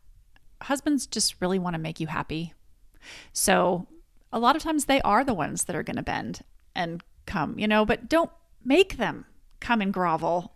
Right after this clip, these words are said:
for your forgiveness. Don't make them beg. Don't make them, you know, "You were right, honey." Don't be that manipulative,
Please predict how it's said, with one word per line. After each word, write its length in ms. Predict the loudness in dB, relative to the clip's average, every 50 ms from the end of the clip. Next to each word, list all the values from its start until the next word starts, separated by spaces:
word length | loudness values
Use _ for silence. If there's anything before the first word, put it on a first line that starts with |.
| -20 -20 _ -10
for 160 | -2 -2 0
your 220 | 0 0 0 -2
forgiveness. 560 | -2 -4 -4 -4 -4 -4 -4 -4 -4 -4 -2
Don't 180 | -4 -4 -4 0
make 200 | 0 -2 0 -2
them 120 | -4 -6 -6
beg. 480 | -6 -4 -4 -2 -2 -2 -2 -4 -4
Don't 200 | -4 -4 -4 -2
make 180 | -2 -4 -4 -4
them, 240 | -6 -6 -6 -8 -10 -10 -14 -18 -18 -18 -20 -20 -16 -6
you 100 | -2 0
know, 300 | 2 4 4 4 2 0 -2 -8 -18 -20 -20 -20 -20 -16
"You 180 | -6 -2 0 0
were 120 | 2 2
right, 360 | 2 2 2 2 2 2 0 0
honey." 540 | 0 0 2 2 2 2 0 -2 -2 -4
Don't 260 | -2 0 0 0 2 2
be 120 | 2 4
that 180 | 4 2 2 2
manipulative, 920 | 0 0 0 0 0 0 0 -2 -2 0 -2 0 0 -2 -4 -8 -12 -18